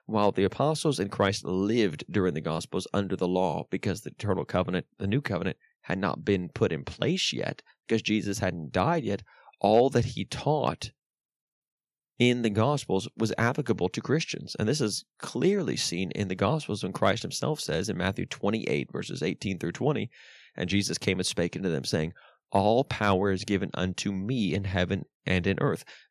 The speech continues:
Go ye therefore and teach all nations, baptizing them in the name of the Father and of the Son and of the Holy Ghost, teaching them to observe all things whatsoever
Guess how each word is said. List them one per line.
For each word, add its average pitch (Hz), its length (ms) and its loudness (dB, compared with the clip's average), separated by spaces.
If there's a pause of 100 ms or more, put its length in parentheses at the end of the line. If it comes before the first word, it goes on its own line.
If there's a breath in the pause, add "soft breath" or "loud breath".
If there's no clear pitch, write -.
Go 113 220 8
ye 123 220 2
therefore 82 540 2
and 98 200 0
teach 147 380 -2
all 104 180 2
nations, 90 360 -4
baptizing 87 580 0
them 82 160 -2
in 85 60 -4
the 78 80 -2
name 73 160 -4
of 67 60 -8
the 76 80 -4
Father 80 440 0
and 160 120 -4
of - 80 -6
the - 100 -6
Son 87 280 -2
and 95 80 -2
of - 80 -8
the 104 100 -2
Holy 104 260 -2
Ghost, - 340 -4 (500 loud breath)
teaching 160 560 0
them 104 300 4
to 110 160 2
observe 95 500 2
all 120 280 4
things 95 440 -2
whatsoever 95 580 0